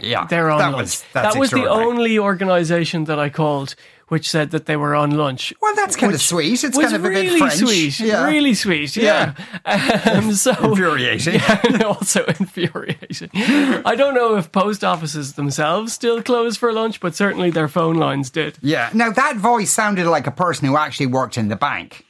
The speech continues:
Speaker 1: who had just recorded something into a phone. Were most
Speaker 2: Mm.
Speaker 1: of the voices like that?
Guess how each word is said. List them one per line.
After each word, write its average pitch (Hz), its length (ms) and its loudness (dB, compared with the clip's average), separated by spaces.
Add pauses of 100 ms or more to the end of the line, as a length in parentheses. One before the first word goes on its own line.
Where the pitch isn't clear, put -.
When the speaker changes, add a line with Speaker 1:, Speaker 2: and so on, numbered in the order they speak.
Speaker 1:
who 135 100 0
had 127 80 0
just 123 220 -4
recorded 117 360 -2
something 107 340 -2
into 101 220 -8
a 95 60 -4
phone. 110 360 -2
Were 147 120 2
most 156 360 0
Speaker 2:
Mm. 220 40 -6
Speaker 1:
of 202 60 -4
the 180 60 -2
voices 147 420 -2
like 135 260 -2
that? - 240 -8